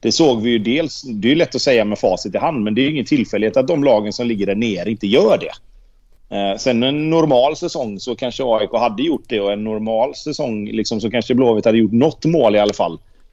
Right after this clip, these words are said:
Men, men i år så är det ju så att de lagen som, som Norrköping spelar lite sämre mot, det, det får ju vara de lagen där nere. De kan ju inte göra likadant mot Malmö och,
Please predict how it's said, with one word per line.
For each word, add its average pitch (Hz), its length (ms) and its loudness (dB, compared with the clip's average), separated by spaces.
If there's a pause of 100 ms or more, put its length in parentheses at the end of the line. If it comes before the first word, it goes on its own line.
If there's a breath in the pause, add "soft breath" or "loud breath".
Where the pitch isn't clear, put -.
(120)
Men, 120 160 0
men 127 260 -2
i 127 100 4
år 156 300 4
så 165 120 -6
är 101 180 0
det 123 60 -2
ju 190 120 0
så 127 160 -2
att 98 140 0
de 120 220 0
lagen 110 400 0
som, 123 260 -10
som 127 200 -6
Norrköping 110 480 -6
spelar 110 320 0
lite 104 180 -2
sämre 107 380 -2
mot, 120 220 -2 (100)
det, 113 200 2
det 113 200 4
får 151 140 2
ju 156 60 6
vara 151 220 4
de 131 180 4
lagen 101 300 2
där 104 80 -2
nere. 98 340 -2
De 110 120 -4
kan 143 100 -4
ju - 20 0
inte 139 120 -2
göra 160 140 4
likadant 135 480 2
mot 104 160 -8
Malmö 98 480 -2
och, - 260 -2